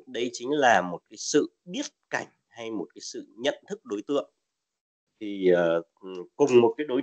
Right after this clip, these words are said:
tượng, cùng một đối tượng, ừ, tức là cùng một cảnh,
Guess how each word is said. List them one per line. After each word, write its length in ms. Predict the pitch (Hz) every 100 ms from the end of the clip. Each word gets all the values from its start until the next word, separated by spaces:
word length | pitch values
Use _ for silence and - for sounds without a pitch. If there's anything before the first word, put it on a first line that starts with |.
| -
tượng, 260 | 160 - _ _ _ _ _ _ _ _ _ _ _ _ _ _
cùng 160 | 120 101
một 100 | 95
đối 160 | 95 101
tượng, 200 | 131 - - _ - _ _ _ _
ừ, 280 | 90 80 - -
tức 120 | 117
là 160 | 117 101
cùng 160 | 143 113
một 180 | 90 -
cảnh, 160 | -